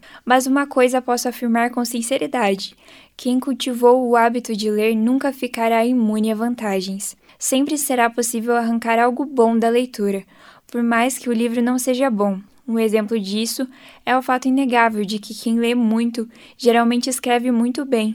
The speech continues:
e possui uma boa interpretação de texto, sem contar com a criatividade desenvolvida através do hábito. Tendo em vista que, através do estudo e êxito em escolas e universidades,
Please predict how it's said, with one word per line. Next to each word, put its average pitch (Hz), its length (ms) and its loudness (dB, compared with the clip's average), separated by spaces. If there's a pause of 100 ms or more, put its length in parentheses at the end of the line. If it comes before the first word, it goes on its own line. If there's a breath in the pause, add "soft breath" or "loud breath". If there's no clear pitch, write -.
(160)
e 226 120 -4
possui 226 420 -2
uma 226 180 6
boa 214 240 2
interpretação 247 640 -4
de 233 160 -2
texto, - 420 -8 (400 loud breath)
sem 277 240 -2
contar 247 440 0
com 247 100 -4
a 240 100 0
criatividade 226 920 -2
desenvolvida 220 880 -2 (300 loud breath)
através 233 460 0
do 254 100 0
hábito. 196 480 -2 (400)
Tendo 277 260 0
em 294 100 0
vista 233 380 -2
que, 233 140 -8
através 233 480 -2
do 254 60 -6
estudo 247 420 -6
e 233 120 2
êxito 220 360 0
em 214 80 -2
escolas 226 440 -2
e 240 40 -2
universidades, 208 880 -2